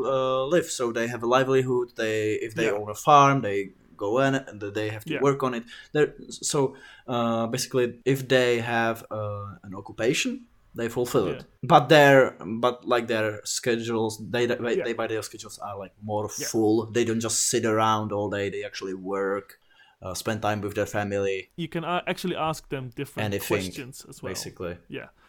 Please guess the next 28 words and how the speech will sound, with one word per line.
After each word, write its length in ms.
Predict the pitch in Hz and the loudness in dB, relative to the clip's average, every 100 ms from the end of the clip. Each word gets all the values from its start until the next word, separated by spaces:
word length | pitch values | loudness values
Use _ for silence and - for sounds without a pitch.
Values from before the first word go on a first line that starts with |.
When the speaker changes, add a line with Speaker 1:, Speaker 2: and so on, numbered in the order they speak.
| - _ _ | -20 _ _
Speaker 2:
And 280 | - 151 156 | -4 -4 -2
then 160 | 160 202 | -2 0
the 80 | 214 | 0
question 400 | 208 185 - 156 | 0 -4 -4 -8
comes, 380 | 147 139 135 156 | -6 -6 -6 -6
like, 140 | 139 | -6
how 280 | - 151 160 | 2 4 4
far 400 | 156 165 151 147 | 0 0 0 -2
do 100 | 156 | -4
you 140 | 147 | -6
want 260 | 139 139 139 | -4 -6 -4
exploits 720 | 170 185 - 135 - - - - _ | -4 -4 -8 -12 -12 -18 -20 -20 _
to 200 | 143 127 | -12 -12
still 220 | - 139 | -8 -8
be? 160 | 127 123 - | -8 -14 -8
Like, 180 | 151 139 | -4 -4
do 100 | 165 | -2
you, 200 | 170 165 | 0 -2
can 260 | - 170 170 | 0 0 2
you 140 | 170 | 0
still 320 | - 170 165 | 0 2 2
do 260 | 147 160 160 | 0 -2 -2
the 100 | 147 | -4
bucket 380 | 120 147 - 147 | -2 -2 -2 -6
on 160 | 147 | -6
the 120 | 139 | -6
head 220 | 120 143 160 | -4 -6 -6
thing? 300 | - 196 208 | -8 -8 -8